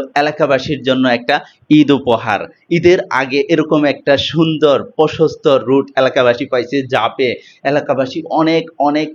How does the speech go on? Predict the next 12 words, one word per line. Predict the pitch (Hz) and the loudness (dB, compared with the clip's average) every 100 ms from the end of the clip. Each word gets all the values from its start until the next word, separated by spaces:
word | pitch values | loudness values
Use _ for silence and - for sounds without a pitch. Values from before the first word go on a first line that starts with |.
| - | -4
খুশি | 151 110 143 147 | -4 -2 -2 0
এবং | 120 127 | 0 0
আল্লাহর | 123 131 127 | 0 2 0
কাছে | 127 123 139 | -2 -4 -4
শুকরিয়া | 139 147 139 | -6 -4 0
আদায় | 123 127 | 0 0
করতেছেন | 123 123 127 135 151 151 - _ 120 | -2 -6 -6 -2 -2 -4 -16 _ -6
যে | 135 | -2
এরকম | 135 160 156 156 147 151 | 0 0 0 0 -2 -2
একজন, | 131 - 123 135 123 - _ - | -4 -4 -4 -2 -2 -8 _ -4
আহ, | 127 | -2
নেতৃত্বের, | 127 131 143 - 175 170 - 135 | 2 2 0 0 -4 -2 0 0